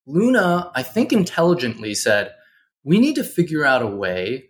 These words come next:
that there isn't a death spiral." So the death spiral happens when U S T depegs and then people redeem their U S T for Luna and sell it,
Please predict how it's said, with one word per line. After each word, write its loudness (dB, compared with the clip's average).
that 2
there 2
isn't 2
a -6
death 0
spiral." -8
So 0
the -2
death 2
spiral 0
happens 0
when -8
U 2
S 0
T -2
depegs 2
and -6
then -6
people -6
redeem 0
their 2
U 2
S 0
T -6
for -6
Luna 2
and -2
sell 2
it, -2